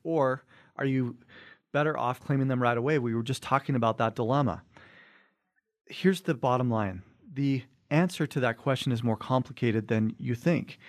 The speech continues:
because this decision could impact a lot more than just the Social Security benefits. For instance, it could create an avalanche of taxes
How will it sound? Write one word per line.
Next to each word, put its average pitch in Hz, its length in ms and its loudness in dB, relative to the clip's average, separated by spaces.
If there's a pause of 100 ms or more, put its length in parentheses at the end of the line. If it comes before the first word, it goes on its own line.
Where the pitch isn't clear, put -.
(500)
because 156 280 -2
this 190 220 0
decision 143 480 0
could 127 320 0 (240)
impact 147 440 2 (100)
a 127 80 0
lot 127 340 2
more 127 320 0 (120)
than 127 180 0
just 131 340 0
the 135 80 -4
Social 120 400 0
Security 123 440 -2
benefits. - 640 -4 (360)
For 165 160 2
instance, - 460 -2 (500)
it 160 140 -2
could - 180 2
create 143 480 0
an 139 160 0 (100)
avalanche 127 760 0
of 110 140 -6
taxes - 640 -4